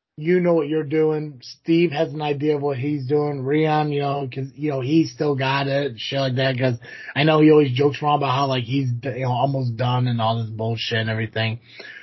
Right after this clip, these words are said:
So I think it's just out there, you know, just showing these champions and their abilities and everything, but there was a lot more fists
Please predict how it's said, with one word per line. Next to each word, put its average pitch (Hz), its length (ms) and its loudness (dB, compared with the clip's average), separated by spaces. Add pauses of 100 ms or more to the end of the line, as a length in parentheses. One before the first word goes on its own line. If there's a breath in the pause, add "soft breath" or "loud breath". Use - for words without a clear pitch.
(180 loud breath)
So 165 140 6
I 160 40 2
think 185 160 6
it's 160 100 0
just 160 200 2
out 143 260 2
there, 143 160 0
you 143 60 0
know, 131 220 -4
just 123 180 -6
showing 117 340 -6
these 123 640 -6
champions 135 680 2
and 117 120 -6
their 127 160 -2
abilities 131 640 2
and 113 80 -8
everything, 113 640 -8
but 117 320 -4 (1300)
there 165 240 8
was 160 220 6
a 160 40 2
lot 160 460 2
more 143 680 0 (360)
fists - 600 2